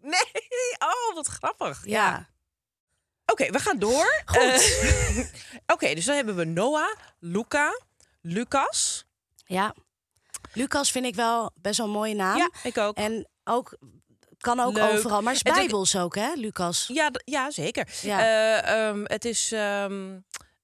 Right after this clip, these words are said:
Speaker 1: ik vind het ook een sympathieke naam, zonder kinderachtig te worden. En je kan er, dat is ook heel belangrijk, hè, of je, als je er als kind mee vooruit kan, is,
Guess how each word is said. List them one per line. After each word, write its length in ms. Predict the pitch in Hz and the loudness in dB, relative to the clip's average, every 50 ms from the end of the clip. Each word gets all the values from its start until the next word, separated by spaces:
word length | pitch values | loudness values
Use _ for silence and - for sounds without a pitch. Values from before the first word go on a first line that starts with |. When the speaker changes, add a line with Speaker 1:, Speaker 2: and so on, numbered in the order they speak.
| _ _ _ _ | _ _ _ _
Speaker 1:
ik 160 | - 226 - | -14 -12 -10
vind 180 | - 269 254 220 | -6 -6 -6 -4
het 120 | 226 226 | -4 -4
ook 100 | 220 - | -4 -4
een 160 | 214 214 208 | -4 -4 -2
sympathieke 680 | 190 - - 277 262 - - - - - 330 - - 339 | -2 -2 -2 -2 -4 -4 -6 -6 -2 -2 -4 -2 -4 -4
naam, 340 | 320 311 294 302 330 381 381 _ _ _ _ - | -4 -2 -2 -2 -4 -4 -8 _ _ _ _ -12
zonder 460 | 170 - 277 285 269 262 202 165 - _ _ _ _ | -6 -4 -4 -2 -2 -2 -2 -4 -6 _ _ _ _
kinderachtig 600 | - 311 302 311 311 294 294 294 - - - 269 | -6 -4 -4 -2 -2 -2 -4 -4 -6 -8 -12 -10
te 160 | - - 262 | -10 -8 -8
worden. 380 | 233 240 247 247 240 262 349 - _ _ _ - | -4 -2 -2 -2 -2 -4 -8 -10 _ _ _ -4
En 100 | - 247 | -4 -2
je 80 | 226 | 0
kan 240 | - 311 320 302 277 | 2 2 2 4 4
er, 140 | 269 311 370 | 2 0 0
dat 120 | - 262 226 | -2 -4 -4
is 100 | - - | -4 -4
ook 120 | - 269 | -4 -4
heel 140 | 226 240 214 | -2 -2 -2
belangrijk, 320 | 190 175 170 175 185 165 | -2 -2 -2 -2 -2 0
hè, 80 | 175 185 | 0 0
of 140 | 269 262 - | 0 -2 -4
je, 60 | - - | -6 -6
als 140 | 208 185 | -4 -4
je 120 | - 196 175 | -2 -4 -2
er 200 | 147 135 165 - - - | -2 -2 -4 -4 -6 -6
als 220 | - 180 - - - _ | -6 -6 -6 -6 -10 _
kind 300 | - 262 427 440 - - - | -2 -2 -2 0 -2 -4 -2
mee 220 | 190 156 143 151 | -2 0 0 -2
vooruit 300 | 143 160 131 120 139 160 | -2 -2 -2 -2 -2 -2
kan, 200 | - - 196 233 | -4 -8 -8 -6
is, 100 | 240 - | -8 -8